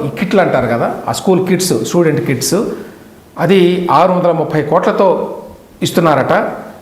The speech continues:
ముప్పై ఆరు పాయింట్ ఏడు లక్షలు, అంటే ముప్పై ఎనిమిది లక్షల మంది విద్యార్థుల్ని నేరుగా జగన్మోహన్ రెడ్డి గారి ఫోటోని,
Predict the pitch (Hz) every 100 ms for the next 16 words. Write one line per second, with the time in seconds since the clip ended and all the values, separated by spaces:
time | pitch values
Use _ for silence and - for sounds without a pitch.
0 | - 170 170 208 196 196 180 175 170 165
1 | 147 131 127 135 185 - - - - -
2 | - - 202 151 - - - 165 156 151
3 | 143 127 117 117 - 117 117 113 117 110
4 | 104 104 104 110 123 196 196 147 170 202
5 | 214 139 156 180 180 202 139 147 185 180
6 | 156 147 151 139 - - 160 190